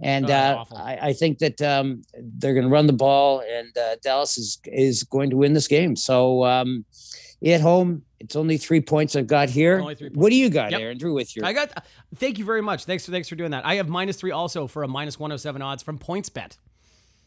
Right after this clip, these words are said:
Speaker 1: Okay, great. Well, we'll go with
Speaker 2: Well,
Speaker 1: that
Speaker 2: there
Speaker 1: number
Speaker 2: you go.
Speaker 1: two. And I think with Dallas and only three points, uh, I think that's, that's another lock. So, uh, just quickly, I know you will recap, but I love the Raiders in this spot.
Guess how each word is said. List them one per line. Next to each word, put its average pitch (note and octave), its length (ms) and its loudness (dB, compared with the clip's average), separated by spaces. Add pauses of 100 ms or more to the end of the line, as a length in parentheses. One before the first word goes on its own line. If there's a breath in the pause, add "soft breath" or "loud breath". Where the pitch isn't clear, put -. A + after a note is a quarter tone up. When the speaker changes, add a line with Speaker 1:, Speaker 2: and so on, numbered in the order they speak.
(320)
Speaker 1:
Okay, D#3+ 320 -4
great. C#3+ 360 0
Well, A#2+ 160 0
we'll C3+ 140 2
go D3+ 120 4
with C#3 140 4
Speaker 2:
Well, - 40 -4
Speaker 1:
that C#3+ 100 2
Speaker 2:
there - 80 -6
Speaker 1:
number D3 200 0
Speaker 2:
you D#3 60 -4
go. D#3+ 60 -6
Speaker 1:
two. D#3+ 280 6
And D3 180 2 (380 loud breath)
I C#3 80 0
think D3 180 0
with C#3+ 140 0
Dallas D#3 420 -2
and C#3 100 -10
only D3 480 -4
three D3 220 -2
points, D3 440 -2
uh, C#3+ 300 4 (100)
I C#3 100 2
think D#3+ 240 0
that's, - 560 -2
that's D3+ 200 2
another D3 280 4
lock. B2 340 2
So, G3 320 0 (360 soft breath)
uh, - 40 -8
just A3 260 -2
quickly, G#3+ 360 2
I F#3 60 2
know F#3+ 140 -2
you F#3+ 180 0
will F#3 180 -2
recap, F3 440 -4
but E3 140 -6
I E3 100 -2
love E3 300 -4
the D#3+ 100 -4
Raiders D3+ 440 -4
in C#3 60 -16
this C#3 160 -6
spot. D3 420 0